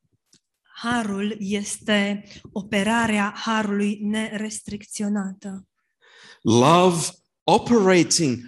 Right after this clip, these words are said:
Speaker 2: righteously
Speaker 1: Dragostea operează în mod drept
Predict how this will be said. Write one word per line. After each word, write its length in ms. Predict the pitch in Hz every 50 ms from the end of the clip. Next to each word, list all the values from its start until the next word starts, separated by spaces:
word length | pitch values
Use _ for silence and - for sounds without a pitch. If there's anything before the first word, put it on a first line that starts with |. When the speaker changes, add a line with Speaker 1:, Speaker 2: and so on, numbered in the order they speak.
| - - 107 110 131 180 254
Speaker 2:
righteously 1040 | 285 294 269 214 - - 170 135 - - - - 104 101 107 110 120 160 156 - _ _ _ _ _ _ _ _ _ _ _ _ _ _ _ _ _ _ _ _ _ _ _ _ _ _ _ _ _ _ _ _
Speaker 1:
Dragostea 960 | - 196 208 214 220 208 208 202 220 214 202 - - - 202 202 208 247 247 247
operează 580 | 220 196 - 208 190 190 196 190 196 185 190 220
în 160 | 226 202 208
mod 300 | 208 196 190 190 202 - -
drept 640 | 175 185 190 190 208 233 - _ _ - - _